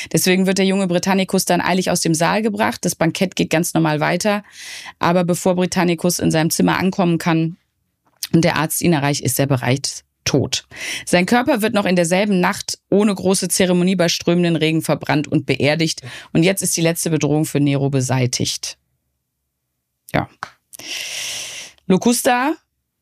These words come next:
um die geht es uns ja heute eigentlich, triumphiert jetzt natürlich doppelt. Sie hat dem Kaiser von Rom jetzt auch noch die Perfektion, den perfekten Tod geliefert und damit ja auch den Thron.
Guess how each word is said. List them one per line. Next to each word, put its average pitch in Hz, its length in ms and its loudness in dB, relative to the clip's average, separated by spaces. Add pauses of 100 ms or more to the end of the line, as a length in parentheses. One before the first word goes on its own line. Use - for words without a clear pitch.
(140)
um 170 140 4
die 165 140 4
geht 185 180 2
es 180 160 -4
uns 180 180 2
ja 185 100 4
heute 175 200 0
eigentlich, 185 560 0 (100)
triumphiert 208 640 4
jetzt 196 200 2
natürlich 170 420 2
doppelt. 247 580 2 (840)
Sie 190 120 4
hat 190 120 2
dem 185 100 2
Kaiser 196 360 2
von 190 180 2
Rom 180 360 2
jetzt 185 220 -2
auch 175 140 0
noch 185 140 0
die 165 380 0 (200)
Perfektion, 180 580 2
den 170 120 0
perfekten 165 440 0
Tod 170 520 0
geliefert 170 480 2
und 156 100 2
damit 160 240 2
ja 147 80 4
auch - 80 -4
den 160 160 2
Thron. 170 540 2